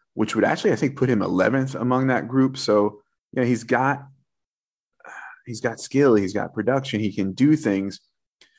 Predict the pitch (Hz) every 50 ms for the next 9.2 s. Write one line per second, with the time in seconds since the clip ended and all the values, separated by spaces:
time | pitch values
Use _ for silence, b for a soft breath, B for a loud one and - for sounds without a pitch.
0 | b b b b _ - 87 95 101 98 95 98 95 104 - - - 95 80 80
1 | 98 98 101 101 104 104 101 98 98 90 - 98 92 - - 90 87 85 82 82
2 | 87 90 - - - - - - - - - - - 82 82 85 - 78 80 80
3 | - 135 113 _ _ _ _ _ _ - 92 98 98 95 92 90 90 78 87 82
4 | 90 - - - - 87 87 90 87 82 82 69 - - 92 - 95 - - 82
5 | - - 78 - - 76 69 - - - - - - - - - - - - -
6 | - - - - - - - - 147 139 - - - - _ _ _ _ _ -
7 | - _ _ _ _ - - - 123 117 120 131 131 131 127 123 120 - - 139
8 | 131 123 120 117 113 107 107 104 - - 113 110 107 107 107 107 110 110 110 -
9 | 120 113 107 104